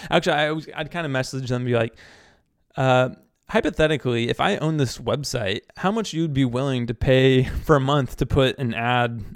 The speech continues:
on it?" <clears throat> And so that's kind of how I actually got real numbers, which was really helpful to get,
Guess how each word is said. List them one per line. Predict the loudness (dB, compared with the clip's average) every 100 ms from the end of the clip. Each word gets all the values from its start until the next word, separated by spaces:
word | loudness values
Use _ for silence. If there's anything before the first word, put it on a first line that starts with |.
| 0
on | 2 2
it?" | 0 0 -2 0
<clears throat> | 0 0 -2 -12 -20 -20 -8
And | -4 0
so | 4 4 2 -6 -20 -12
that's | -12 -8
kind | -8
of | -8 -10 -18 -6
how | 2 4
I | 2 0 -6 -4
actually | -4 -2 -2
got | 0 0 -2 _ _ _ _ -6
real | 0 0
numbers, | 2 0 0 -2 -6 -6
which | -2
was | 0 2
really | 4 6
helpful | 4 0 -4
to | -4 -6
get, | -2 0 0